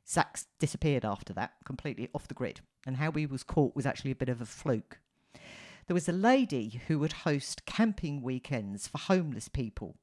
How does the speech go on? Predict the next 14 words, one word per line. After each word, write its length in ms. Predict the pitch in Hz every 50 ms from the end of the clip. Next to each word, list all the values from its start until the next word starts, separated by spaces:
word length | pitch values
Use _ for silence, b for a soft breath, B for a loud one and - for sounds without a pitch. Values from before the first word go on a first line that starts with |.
| _ _ _
which 260 | 151 151 - - -
Zach 340 | - 185 208 202 - - - -
now 240 | 175 165 147 139
was 180 | 135 127 151 147
tem-, 260 | - - 156 147 139 - _ _ _ -
was 220 | - 151 143 - - _ _ _
technically 420 | - - - - - 151 - - 156
one. 160 | 139 143 120
He 60 | 120 131
couldn't 240 | - - 233 -
go 80 | - 262
and 80 | 262 254
get 140 | - -
a 60 | 175